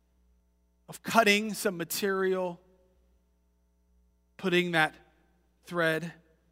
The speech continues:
through the eye of the needle. What they're doing is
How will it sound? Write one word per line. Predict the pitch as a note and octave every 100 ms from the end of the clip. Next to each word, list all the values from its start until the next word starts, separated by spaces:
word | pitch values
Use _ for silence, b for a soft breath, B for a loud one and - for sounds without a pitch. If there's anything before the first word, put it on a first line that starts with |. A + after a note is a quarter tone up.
| _
through | -
the | D3+ D3+
eye | D3+ D#3+ D#3+
of | D#3 C3+
the | C3
needle. | A2 G#2 G#2+ G#2+ _ _ _ _ _ _ _ _ _ _ _ _ _ _ _ _ _ _ _ _ _ -
What | -
they're | A3+
doing | F#3 C#4+ D4+ F#3 C#3+ F3
is | F3+ D#3 -